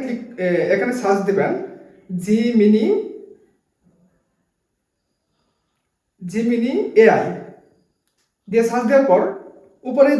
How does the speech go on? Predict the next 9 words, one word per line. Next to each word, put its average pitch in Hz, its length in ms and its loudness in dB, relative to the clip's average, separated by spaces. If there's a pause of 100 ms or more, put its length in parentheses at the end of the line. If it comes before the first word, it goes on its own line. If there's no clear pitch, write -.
দেখছেন, 196 300 2 (720)
এই 165 100 -4
যে 180 140 -2
দ্বিতীয় 254 240 0
নম্বরে 269 320 4
দেখছেন 180 240 -2 (280)
Google 262 320 2
Gemini, - 300 -4 (480)
এই 214 60 8